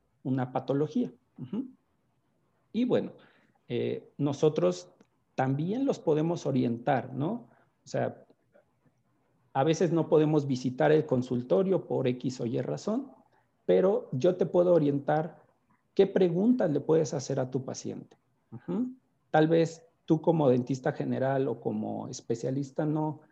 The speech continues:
no, no te imaginabas ese tipo de preguntas por X o Y razón, y entonces, si tú te acercas a mí, yo te voy a orientar, te voy a decir, "¿Sabes qué? Necesito que le preguntes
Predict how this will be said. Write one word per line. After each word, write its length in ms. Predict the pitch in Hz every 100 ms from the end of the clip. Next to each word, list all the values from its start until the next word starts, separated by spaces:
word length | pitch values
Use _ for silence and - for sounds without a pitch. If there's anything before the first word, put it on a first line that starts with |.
| _ _ _ -
no, 420 | 156 147 170 -
no 200 | 160 185
te 80 | 196
imaginabas 680 | 165 143 151 151 170 170 165
ese 200 | 151 151
tipo 280 | 165 156
de 80 | 165
preguntas 540 | 185 202 202 - 202 -
por 540 | - 127 113 - - _ _ -
X 340 | 127 - -
o 40 |
Y 100 | 151
razón, 400 | 170 196 226 269 - _ _ _ _ _ _
y 120 | 127
entonces, 840 | 131 131 131 - 165 160 170 160 156 _ _ _ _ _ _
si 160 | - 123
tú 240 | 127 156
te 100 | 151
acercas 500 | 170 - 165 165 165
a 60 | 180
mí, 280 | 185 180 170
yo 180 | 147 127
te 100 | 123
voy 220 | 131 127
a 40 |
orientar, 500 | 127 120 113 131 120
te 60 | 117
voy 80 | 117
a 40 |
decir, 140 | 127
"¿Sabes 320 | - 185 190 -
qué? 280 | 175 190 190 - _ _
Necesito 500 | - 127 135 135 147
que 100 | 156
le 100 | 131
preguntes 760 | 123 123 123 131 127 180 -